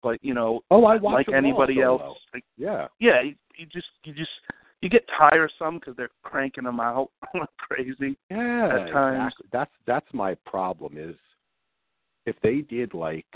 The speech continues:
Speaker 2: one a year or something, but it's like every, all summer, it's like they, they drop, like, six of 'em.
Speaker 1: Yeah.
Speaker 2: And, and you're
Speaker 1: And
Speaker 2: like, "Oh my God, enough of this already."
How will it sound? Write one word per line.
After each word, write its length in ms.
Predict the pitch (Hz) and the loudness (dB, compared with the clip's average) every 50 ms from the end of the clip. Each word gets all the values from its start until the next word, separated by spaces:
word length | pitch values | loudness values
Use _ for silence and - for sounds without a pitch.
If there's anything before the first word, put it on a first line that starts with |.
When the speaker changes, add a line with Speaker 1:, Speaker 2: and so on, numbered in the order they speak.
| - - - - - - _ _ _ | -12 -10 -8 -10 -10 -12 _ _ _
Speaker 2:
one 380 | - 80 71 71 82 90 92 95 | -20 -18 -10 -2 0 2 2 2
a 160 | 92 82 73 64 65 | 0 -4 -4 -8 -12
year 440 | 69 73 73 78 87 92 101 107 107 - | -10 -8 -6 -6 -4 -4 -4 -6 -6 -4
or 120 | 107 101 - - | -6 -6 -4 -4
something, 420 | 113 107 107 - - 120 120 110 _ | -4 -4 -4 -2 -4 -4 -4 -4 _
but 100 | - 80 | -6 -6
it's 180 | 90 85 _ - | -6 -6 _ -4
like 260 | 90 82 82 - - _ _ _ _ _ _ - | -4 -2 -4 -6 -10 _ _ _ _ _ _ -2
every, 300 | 104 107 107 107 98 87 _ _ | -2 -2 0 -2 -6 -6 _ _
all 280 | - - - 110 107 101 - - - | -8 -2 2 2 2 2 2 0 0
summer, 300 | - 120 120 87 69 67 | 0 0 0 0 -6 -10
it's 180 | 69 - _ - | -10 -12 _ -6
like 380 | 80 78 71 65 _ - - _ _ _ - | -6 -6 -6 -6 _ -16 -20 _ _ _ -10
they, 160 | - 87 85 78 - | -8 -8 -8 -8 -10
they 140 | - 85 82 | -10 -10 -8
drop, 380 | 76 - 82 85 85 85 _ - | -8 -4 -2 0 0 -2 _ -6
like, 180 | 85 73 - - - - | -8 -8 -8 -10 -12 -6
six 180 | - - - - - | -6 -6 -6 -8 -18
of 100 | - - - | -16 -14 -14
'em. 340 | - 127 - - - 113 - _ _ _ _ _ _ _ _ _ _ _ _ _ _ _ _ - - - | -14 -14 -14 -14 -12 -14 -16 _ _ _ _ _ _ _ _ _ _ _ _ _ _ _ _ -20 -14 -8
Speaker 1:
Yeah. 420 | - 107 95 80 - 80 82 80 - - | -6 -4 -4 -4 -4 -6 -8 -8 -8 -6
Speaker 2:
And, 180 | 98 92 82 - _ - | -6 -6 -6 -8 _ -10
and 180 | - 104 104 98 | -6 -4 -2 0
you're 120 | 95 98 | 2 2
Speaker 1:
And 80 | 95 95 | 2 2
Speaker 2:
like, 280 | 87 82 82 80 - - _ - | 0 -2 -4 -6 -10 -14 _ -2
"Oh 320 | 117 135 135 101 80 73 | 0 0 2 0 0 -4
my 180 | 62 60 62 65 - - | -8 -10 -14 -14 -10 -6
God, 440 | 98 104 117 113 151 135 120 - - - | -2 0 0 0 0 -2 -4 -8 -10 -12
enough 320 | 82 87 87 117 135 - - | -10 -4 -4 -4 -2 -2 -4
of 80 | - | -8
this 180 | 62 - - - - | -6 -8 -12 -12 -10
already." 480 | - 67 67 62 62 60 - - - | -10 -10 -10 -10 -12 -12 -12 -14 -16